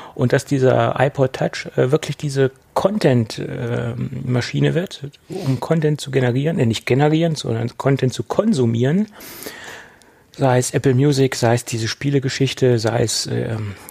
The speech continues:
der kommende, ähm, Videostreaming-Dienst et cetera. Und dass dieser iPod Touch sozusagen diese Einstiegsdroge wird und wenn man ein Abo dort abschließt,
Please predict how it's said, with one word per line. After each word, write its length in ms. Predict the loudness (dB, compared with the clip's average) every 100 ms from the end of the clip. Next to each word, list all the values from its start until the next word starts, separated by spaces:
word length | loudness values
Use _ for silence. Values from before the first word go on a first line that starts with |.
| -10
der 120 | -4
kommende, 400 | 0 2 4 2
ähm, 440 | 2 2 -2 -4 -2
Videostreaming-Dienst 1120 | 0 2 0 0 0 2 2 2 -2 -4 -6
et 80 | -2
cetera. 500 | 0 0 0 0 -2 -10 -16 -16 -18 -20 -8
Und 320 | -2 0 0
dass 140 | -2 -2
dieser 400 | 0 2 2 0
iPod 300 | -2 0 0
Touch 180 | -4 -4
sozusagen 600 | -2 -4 0 2 2 0
diese 280 | -2 0 2
Einstiegsdroge 880 | 2 0 -4 -4 -2 0 0 0
wird 240 | 2 0 -2
und 360 | -2 -2 0
wenn 100 | 2
man 320 | 4 4 2 0 -6 -18 -18 -20 -20 _ _ _ _ _ _
ein 120 | -2
Abo 240 | 2 2 4
dort 200 | 2 2
abschließt, 640 | -2 -2 -2 -2 -4 -14